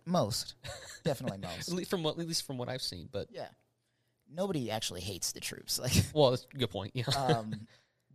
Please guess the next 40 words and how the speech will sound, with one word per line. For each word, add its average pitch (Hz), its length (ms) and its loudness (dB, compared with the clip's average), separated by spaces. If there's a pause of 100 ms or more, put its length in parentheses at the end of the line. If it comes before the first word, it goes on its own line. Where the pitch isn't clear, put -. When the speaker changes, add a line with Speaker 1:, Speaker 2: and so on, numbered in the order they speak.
Speaker 1:
the 143 240 0
issues, 127 420 0
again, 110 540 -2
are 104 180 -2
the 98 80 -6
people 95 280 -8
in 82 100 -10
charge, - 520 -14 (140)
Speaker 2:
Yeah. 104 220 -2
Speaker 1:
not 101 240 -12
the 80 60 -18
troops - 260 -14
themselves. - 400 -12 (120)
Speaker 2:
Right. 104 160 -12 (240)
Speaker 1:
Uh, 90 160 -4
but 87 280 -6
all 156 180 4
of 139 80 4
that 123 140 0
to 113 80 -10
say, 104 240 0
like, 90 300 -4 (180)
we 131 160 -2
love 107 240 2
this 92 160 -4
place. - 480 -6 (380)
We 131 180 -2
don't 127 400 2
hate 104 180 -2
America. 87 500 -6 (200)
Speaker 2:
Yeah. 98 200 -10
Speaker 1:
We 113 100 -14
just 107 220 -6
demand 107 340 2
that 82 80 -4
she - 140 -6
keeps 82 240 -4
her - 80 -6
promises. - 600 -6
Speaker 2:
Mm. 123 120 -2